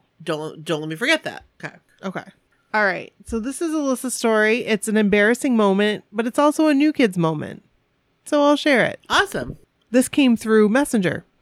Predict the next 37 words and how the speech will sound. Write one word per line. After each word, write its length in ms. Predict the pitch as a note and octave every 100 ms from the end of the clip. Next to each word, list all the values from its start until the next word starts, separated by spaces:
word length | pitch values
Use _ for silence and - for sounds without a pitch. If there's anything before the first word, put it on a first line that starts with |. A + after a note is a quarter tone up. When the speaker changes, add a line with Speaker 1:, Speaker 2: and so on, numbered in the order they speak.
| -
Speaker 2:
Send 280 | - C4
'em 120 | D4 D#4+
through 200 | F4+ F4
Messenger 560 | F4+ F#4+ E4+ A3 F3+
if 120 | E3+
you 120 | G3 F3
want 240 | E3 E3
to. 260 | D#3 - F3+ _ _ _ _ _
Embarrassing 640 | - A3 C4 D4 D4 D#4+ D4+
moments. 760 | D4 B3 D3+ - - - - _ _ _ _ _ _ _ _ _ _ _
And 220 | D4 G3 F3+
we'll 120 | F3
read 160 | F#3
'em 120 | A3 A#3
on 100 | A#3
the 60 |
podcast. 640 | G#3+ - E3+ - - - - _ _ _ _ _ _ _ _ _ _ -
Speaker 1:
Send 140 | E3+
'em 80 | G3+
our 120 | G#3
way. 180 | G3 C3+ - _ - - - - _ _
Speaker 2:
It 100 | -
was 120 | C#4 B3+
my 140 | A#3+
first 360 | - E4 E4 B3
meet 160 | G#3+
and 80 | F#3
greet. 300 | E3+ C3 - _
I 80 | -
had 180 | A3+ G#3+
no 260 | G#3+ G#3+ B3+
frickin' 380 | - - D4 C4
idea 480 | A#3+ G3+ G3 F#3
what 140 | F3+ F3
I 100 | E3
was 140 | E3
doing. 320 | D#3 - -